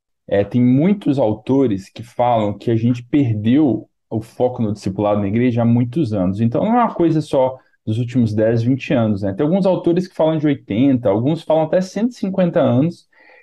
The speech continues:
que a igreja perdeu o foco no discipulado, né?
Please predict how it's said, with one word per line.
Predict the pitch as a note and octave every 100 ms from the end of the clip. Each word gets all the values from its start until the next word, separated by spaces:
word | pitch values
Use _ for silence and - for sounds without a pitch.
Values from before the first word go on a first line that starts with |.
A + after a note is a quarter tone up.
| -
que |
a | C#3+
igreja | C#3 D3+ E3+
perdeu | - F3+ C#3+ A#2 C#3+
o | E3+
foco | - C#3 D3+
no | C#3+
discipulado, | - - D#3 D#3 A2+ G#2 G#2 G2
né? | G2+ C#3